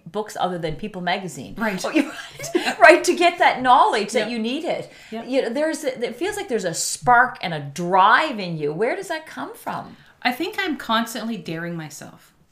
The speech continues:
Speaker 1: But
Speaker 2: Is,
Speaker 1: wh-,
Speaker 2: is
Speaker 1: how,
Speaker 2: what it
Speaker 1: why would you do that?
Speaker 2: Uh,
Speaker 1: <laughs> I get it, but,
Speaker 2: for
Speaker 1: like, there is a reason that you
Speaker 2: everything
Speaker 1: like
Speaker 2: is
Speaker 1: that
Speaker 2: for
Speaker 1: adventure?
Speaker 2: Yes, it, it,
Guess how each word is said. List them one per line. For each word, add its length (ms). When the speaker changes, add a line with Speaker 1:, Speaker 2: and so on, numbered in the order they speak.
Speaker 1:
But 160
Speaker 2:
Is, 160
Speaker 1:
wh-, 160
Speaker 2:
is 60
Speaker 1:
how, 160
Speaker 2:
what 100
it 20
Speaker 1:
why 140
would 160
you 80
do 140
that? 260
Speaker 2:
Uh, 580
Speaker 1:
<laughs> 100
I 180
get 300
it, 20
but, 180
Speaker 2:
for 60
Speaker 1:
like, 200
there 180
is 140
a 120
reason 500
that 80
you 60
Speaker 2:
everything 340
Speaker 1:
like 160
Speaker 2:
is 40
Speaker 1:
that 220
Speaker 2:
for 60
Speaker 1:
adventure? 400
Speaker 2:
Yes, 360
it, 160
it, 160